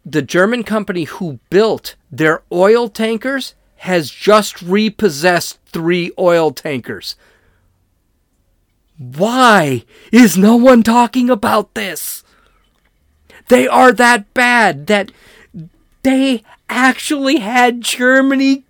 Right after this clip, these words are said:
take oil tankers away. Well, I gotta say is yay socialism. And that leads us to why,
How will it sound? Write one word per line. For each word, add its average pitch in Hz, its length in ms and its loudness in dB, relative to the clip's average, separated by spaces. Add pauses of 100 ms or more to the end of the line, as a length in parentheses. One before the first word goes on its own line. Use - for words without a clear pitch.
(140)
take 294 560 0 (180)
oil 285 440 -2
tankers 233 580 -4
away. 190 580 -2 (2250)
Well, 165 140 -4
I 175 120 0
gotta 160 180 -2
say 160 240 -4
is 131 240 -2
yay 143 220 0
socialism. 127 760 -8 (840)
And 180 340 -2
that 170 240 0
leads 180 300 0
us 170 220 -2
to 165 120 -2
why, 160 840 2